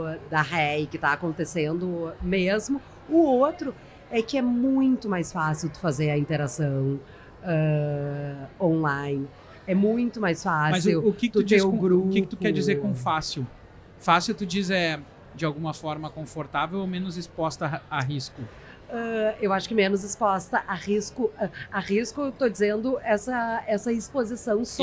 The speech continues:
Speaker 1: social
Speaker 2: isso, é.
Speaker 1: e que é extremamente ansiogênica.
Speaker 2: É, porque, assim,
Speaker 1: Né?
Speaker 2: a, o que,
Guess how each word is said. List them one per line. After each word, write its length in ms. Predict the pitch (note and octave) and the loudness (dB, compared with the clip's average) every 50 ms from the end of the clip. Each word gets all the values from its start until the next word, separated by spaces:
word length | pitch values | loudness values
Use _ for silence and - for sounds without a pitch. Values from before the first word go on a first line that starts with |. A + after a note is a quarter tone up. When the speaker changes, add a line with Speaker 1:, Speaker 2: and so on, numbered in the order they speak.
| - | 6
Speaker 1:
social 500 | E3+ D3 - - C#4 A3 F#3+ E3+ E3+ G#3+ | 6 6 6 4 4 4 4 4 2 2
Speaker 2:
isso, 120 | B3 - - - | 2 0 -4 -8
é. 100 | C4+ B3+ | -4 0
Speaker 1:
e 100 | C#4 C#4 | 0 0
que 120 | - - | 2 2
é 80 | F#4+ G4 | 2 2
extremamente 680 | G4+ - - A4 G4 D#4+ D4+ D#4 E4 D#4 C#4 A#3+ - | 0 0 0 4 4 4 6 4 4 2 0 0 -2
ansiogênica. 720 | A#3 G3+ - F#3+ D#3 C#3+ D3 C3 C3 C#3 F3+ F3+ - C#3+ A2+ - - - - | -4 -4 -2 -2 -2 0 -2 -2 -2 -2 -4 -6 -8 -12 -14 -14 -16 -16 -10
Speaker 2:
É, 140 | G3+ G#3 - - | -10 -2 4 6
porque, 240 | - G3+ G3+ - G#3+ | 6 6 6 4 0
assim, 260 | G3+ - A3 E3+ C#3 - E3+ | 0 0 -2 -4 -4 -6 -4
Speaker 1:
Né? 80 | D#3+ D3+ C#3+ C#3+ - | -2 -2 -2 -4 -6
Speaker 2:
a, 100 | - - - - - - | -10 -12 -10 -12 -8 -4
o 100 | G3+ E3+ - - | -4 -4 -4 -4
que, 540 | - - F#3+ F3+ F3+ F3+ F3+ E3 D#3 C#3+ C3 | -8 -6 -2 -2 0 2 2 2 0 0 -4